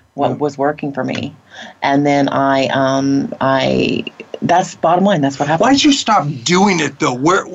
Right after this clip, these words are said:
Speaker 2: did you feel, where, did you have a case of the, like, the fuck it's and you're like, "I don't wanna do this anymore"?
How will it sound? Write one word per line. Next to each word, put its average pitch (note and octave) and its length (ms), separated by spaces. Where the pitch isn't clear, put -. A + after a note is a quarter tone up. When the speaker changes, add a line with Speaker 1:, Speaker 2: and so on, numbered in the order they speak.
Speaker 2:
did D#3 180
you F#3 140
feel, G3+ 500
where, E3+ 180
did E3 260
you G#3 60
have E3+ 80
a D#3+ 40
case F#3 280
of D#3+ 60
the, D3 220
like, C#3+ 220
the D3 100
fuck E3+ 240
it's A3+ 200
and F3 100
you're F3 120
like, C#3+ 240
"I F3 60
don't D#3+ 120
wanna D3 140
do G3+ 140
this B3+ 140
anymore"? B3+ 460